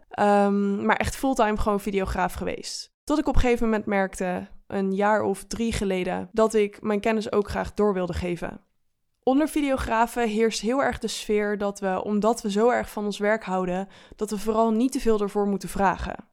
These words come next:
Ik denk dat het ontzettend belangrijk is dat we als videografen zien wat ons werk waard is, hoeveel tijd erin gaat zitten, dat we onszelf daar serieus in nemen en dat we dit ook communiceren naar de klant.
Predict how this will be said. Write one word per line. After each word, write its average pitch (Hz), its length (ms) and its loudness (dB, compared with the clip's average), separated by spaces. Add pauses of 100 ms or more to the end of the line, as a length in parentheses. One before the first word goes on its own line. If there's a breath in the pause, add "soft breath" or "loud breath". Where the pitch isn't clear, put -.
(140)
Ik 202 180 -2
denk 226 200 4
dat 240 120 0
het 226 140 -10
ontzettend 240 480 0
belangrijk 214 440 0
is 202 180 -2
dat 208 140 -6
we 226 60 -8
als - 140 -8
videografen 202 840 -4 (480 soft breath)
zien 240 360 4
wat 202 180 2
ons 196 180 -2
werk 196 300 0
waard 220 320 0
is, - 460 -6
hoeveel 202 340 -2
tijd 233 280 -2
erin 233 240 -4
gaat 220 200 -4
zitten, 226 400 -4 (160)
dat 208 160 -2
we - 60 -6
onszelf 226 400 0
daar 220 160 -4
serieus 214 520 0
in 226 140 0
nemen 202 420 -2
en 202 120 -2
dat 196 180 -2
we 208 80 -4
dit 208 220 0
ook 202 200 -2
communiceren 202 580 -2
naar 180 120 -4
de 170 60 -8
klant. - 500 -6